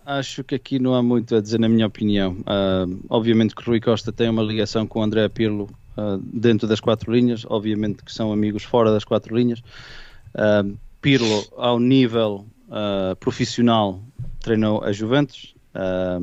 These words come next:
ficou lá pouco tempo. Ah, até fiquei muito admirado quando, ah, ele f-, passou a ser treinador principal da equipa, ah, mas acho que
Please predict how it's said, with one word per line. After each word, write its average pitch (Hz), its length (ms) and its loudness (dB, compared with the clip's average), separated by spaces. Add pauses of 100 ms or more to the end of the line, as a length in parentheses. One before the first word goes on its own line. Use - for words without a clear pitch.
(600)
ficou 113 400 0
lá 107 160 2
pouco 107 240 -4
tempo. 151 320 0 (680)
Ah, 107 300 2 (120)
até 135 220 0
fiquei 127 280 -2
muito 147 280 2
admirado 117 560 -2 (240)
quando, 107 500 -6
ah, 101 280 -2
ele 110 180 -2
f-, - 300 -14
passou 110 300 2
a 107 40 4
ser 107 160 -4
treinador 104 380 0
principal 101 520 -2
da 98 100 -4
equipa, 123 520 -4
ah, 101 600 2 (280)
mas 131 420 0
acho 120 380 -2
que 104 460 -4